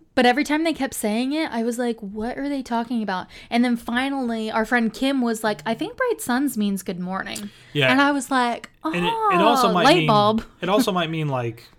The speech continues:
Speaker 2: uh, "Good afternoon" or something like that. We also have rising moons, which we didn't experience that, which
Speaker 1: No.
Speaker 2: means "Good evening."
Speaker 1: Mm-hmm.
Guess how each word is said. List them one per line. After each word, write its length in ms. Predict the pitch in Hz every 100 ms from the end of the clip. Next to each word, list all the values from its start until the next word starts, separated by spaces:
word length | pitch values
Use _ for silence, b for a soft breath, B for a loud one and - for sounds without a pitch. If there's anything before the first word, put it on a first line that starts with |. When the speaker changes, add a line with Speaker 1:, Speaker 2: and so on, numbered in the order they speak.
| _ -
Speaker 2:
uh, 220 | 131 120
"Good 200 | 117 147
afternoon" 460 | 139 135 131 131 131
or 60 |
something 280 | 123 135 127
like 160 | 123 120
that. 260 | 131 120 - b b b b
We 120 | 151
also 200 | 185 190
have 300 | 160 151 143
rising 600 | - 135 147 185 180 170 139
moons, 560 | 151 202 143 175 226
which 200 | 156 139
we 140 | 151 143
didn't 240 | 127 139
experience 560 | 131 - 147 127 120 120
that, 300 | 135 139 139
which 120 | 139
Speaker 1:
No. 140 | 220 190
Speaker 2:
means 180 | 127 - -
"Good 180 | 143 143
evening." 540 | - 160 151 160 202 220 _
Speaker 1:
Mm-hmm. 180 | 208 277